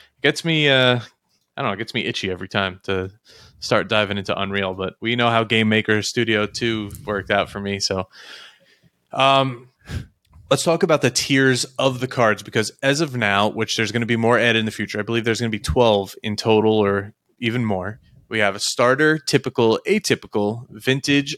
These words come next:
elite, and ace. So I always go back and compare this to, like, Pokemon cards,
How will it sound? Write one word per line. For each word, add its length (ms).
elite, 500
and 160
ace. 520
So 520
I 140
always 240
go 120
back 300
and 120
compare 380
this 220
to, 120
like, 240
Pokemon 480
cards, 480